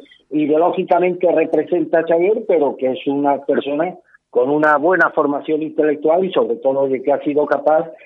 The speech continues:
de convertir su, su instrumento informativo, su blog y demás,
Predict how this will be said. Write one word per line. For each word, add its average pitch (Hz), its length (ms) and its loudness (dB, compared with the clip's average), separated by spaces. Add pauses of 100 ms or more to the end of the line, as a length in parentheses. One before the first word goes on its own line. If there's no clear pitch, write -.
(260)
de 143 280 -2
convertir 143 760 0
su, 143 640 0 (100)
su 135 320 0
instrumento 175 600 0
informativo, 170 640 -2
su 135 100 -6
blog 165 240 0
y 170 80 0
demás, 170 320 0